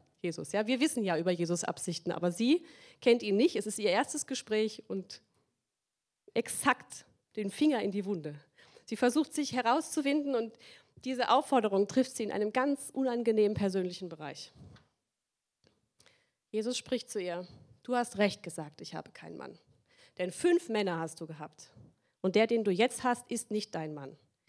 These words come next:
Hierin hast du wahr geredet.“ Es ist auch wieder hier wie bei Martha. Jesus schimpft nicht,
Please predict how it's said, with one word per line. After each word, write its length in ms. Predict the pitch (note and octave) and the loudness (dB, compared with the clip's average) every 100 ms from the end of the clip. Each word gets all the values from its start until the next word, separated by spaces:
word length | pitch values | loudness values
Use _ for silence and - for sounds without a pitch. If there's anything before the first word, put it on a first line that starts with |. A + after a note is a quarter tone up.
| _ | _
Hierin 440 | - B3 A#3 B3+ A3+ | 0 2 6 4 4
hast 200 | A3+ - | 0 0
du 120 | G3 | -2
wahr 280 | F#3 F#3+ G3+ - | 0 -2 -6 -8
geredet.“ 600 | E3+ E3 - - - - - - - _ _ _ _ _ _ _ _ _ _ _ _ _ _ _ _ _ _ _ _ _ - - _ _ _ _ _ _ _ - | -6 -6 -10 -16 -18 -20 -20 -20 -20 _ _ _ _ _ _ _ _ _ _ _ _ _ _ _ _ _ _ _ _ _ -12 -12 _ _ _ _ _ _ _ -14
Es 100 | G3+ | -8
ist 220 | A#3+ - | -6 4
auch 280 | A3 B3+ - | 4 4 2
wieder 200 | C#4 C#4+ | 2 4
hier 340 | D4+ C4+ C#4 | 2 4 4
wie 120 | C4 B3+ | 4 2
bei 160 | A#3 | 2
Martha. 640 | G#3+ G3+ A3+ - F#3+ G3 C#4+ - - _ - | 2 2 0 0 -2 -2 -4 -12 -20 _ -16
Jesus 300 | - A3+ A#3+ | 0 2 4
schimpft 360 | - F#4 F#4+ - | 6 6 6 6
nicht, 360 | B3 D4+ - | 6 6 0